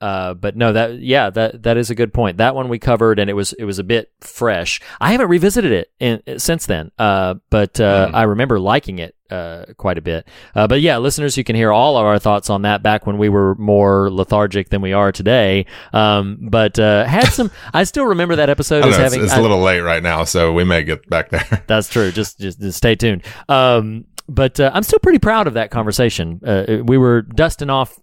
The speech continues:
Speaker 1: the, the, you know, shackles and, and trying to, like, you know, f-, free up the cobwebs and whatever. But, okay, so that was number seven. Number
Speaker 2: Number
Speaker 1: six.
Speaker 2: six is Train to Busan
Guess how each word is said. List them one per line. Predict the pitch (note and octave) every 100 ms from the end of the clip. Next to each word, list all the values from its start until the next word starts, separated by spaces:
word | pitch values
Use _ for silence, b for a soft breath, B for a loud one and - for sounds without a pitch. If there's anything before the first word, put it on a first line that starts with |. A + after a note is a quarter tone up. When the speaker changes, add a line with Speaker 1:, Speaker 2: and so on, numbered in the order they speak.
| -
Speaker 1:
the, | A2+ G2+ F#2+
the, | G2 F#2+ F#2 F2+ _ G2
you | G#2+
know, | F2+ E2+
shackles | - B2+ A2 G2 F2 E2 F#2
and, | F2 E2+
and | G2 F2
trying | G#2+ G2+ F#2+
to, | F#2 F2 E2+ -
like, | F2 E2+ - B B B B
you | -
know, | E2+ E2
f-, | E2+
free | - - - - B2 A2+
up | G2 _
the | G2+ F#2 -
cobwebs | A2 F#2+ F2+ F2 E2
and | F2
whatever. | E2+ E2 D#2
But, | F#2+ F#2+ B B B -
okay, | D#3+ A#2+
so | - C#3
that | D#3+
was | D#3+
number | D#3+ D#3
seven. | - D#3 D#3 D3 b b b b
Number | C3+ C3 B2
Speaker 2:
Number | A#2
Speaker 1:
six. | C#3 D#3 A#2 G#2
Speaker 2:
six | - - _ -
is | G#2+ G2 F#2+ F#2 - - -
Train | - - G2+ A2+ A#2 -
to | A#2
Busan | G2+ G#2 G#2+ - G#2+ F2 D#2 E2+ G2